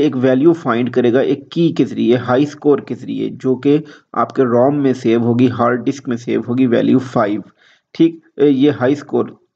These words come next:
save, अगर इसको ये value नहीं मिलती, यानी कि जब आप first time game खेलेंगे तो जाहिर सी बात है ये id save नहीं होगी,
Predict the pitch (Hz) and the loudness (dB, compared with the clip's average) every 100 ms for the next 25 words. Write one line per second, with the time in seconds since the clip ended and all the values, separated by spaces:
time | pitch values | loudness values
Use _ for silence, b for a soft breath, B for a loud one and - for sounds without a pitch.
0 | - - 120 110 113 151 185 190 - 180 | -20 -6 -2 -2 -2 -2 -2 -4 0 2
1 | 175 151 151 165 147 123 160 156 110 104 | 4 2 2 2 0 2 2 2 0 -2
2 | 120 123 135 135 143 147 - 151 - 170 | 0 2 2 0 0 0 0 -2 -2 -4
3 | 151 151 123 123 135 127 120 117 123 135 | -4 -4 -2 -2 0 0 2 4 4 2
4 | B B B - 131 127 139 165 - 156 | B B B -2 0 2 0 -2 -2 0
5 | 117 113 139 127 113 143 - 135 127 120 | 0 0 0 0 2 2 2 0 -2 -2
6 | 147 143 117 131 127 127 117 139 120 113 | -4 -2 0 0 2 0 2 2 4 2
7 | 117 113 113 | 0 0 0